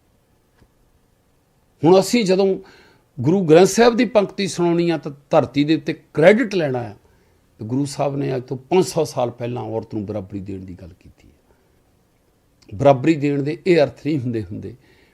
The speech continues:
ਵੀ, ਵੀ ਕਿਸੇ ਦੀ, ਕਿਸੇ ਇੱਕ ਔਰਤ ਦੀ ਗਲਤੀ ਕੋ ਫੜ ਕੇ ਇੱਦਾਂ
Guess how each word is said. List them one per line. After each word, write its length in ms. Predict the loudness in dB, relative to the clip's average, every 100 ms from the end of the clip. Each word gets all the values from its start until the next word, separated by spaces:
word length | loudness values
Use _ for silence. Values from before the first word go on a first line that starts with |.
| _
ਵੀ, 240 | -4 -4 -8 _ -6
ਵੀ 180 | -6 -8 _ -6
ਕਿਸੇ 320 | -6 -4 -4
ਦੀ, 240 | -4 -6 -10 _ _ _ _ _ _ _
ਕਿਸੇ 320 | -12 -10 -10 2
ਇੱਕ 240 | 4 4 0 -2 4
ਔਰਤ 300 | 4 4 0
ਦੀ 160 | 0
ਗਲਤੀ 360 | 2 2 0 -10
ਕੋ 200 | -10 -14 _
ਫੜ 200 | -10 -10
ਕੇ 240 | -10 -16
ਇੱਦਾਂ 260 | -16 -20